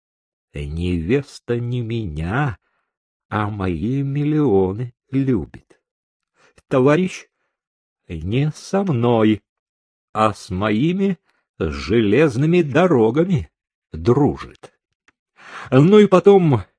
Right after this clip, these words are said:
что за отвратительное высокомерие? Князь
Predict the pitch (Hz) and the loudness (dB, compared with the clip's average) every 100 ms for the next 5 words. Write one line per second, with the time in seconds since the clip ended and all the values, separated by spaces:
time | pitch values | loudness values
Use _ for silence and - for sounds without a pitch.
0 | _ _ _ - - - _ 170 165 131 | _ _ _ -20 -20 -20 _ -2 0 0
1 | 143 135 - 117 117 110 - - 214 - | -2 -2 -2 -2 -2 -4 -10 -6 -6 -4
2 | 180 170 170 175 156 - _ _ _ _ | -2 0 2 2 2 -4 _ _ _ _
3 | - 76 69 143 - - 135 - 110 101 | -10 -8 -4 -6 -4 -8 -6 -6 -4 -2
4 | 131 127 101 64 69 - _ _ _ _ | -2 -2 -4 -10 -16 -20 _ _ _ _
5 | _ _ _ _ _ _ _ _ _ - | _ _ _ _ _ _ _ _ _ -2
6 | 101 107 160 139 | 0 2 2 0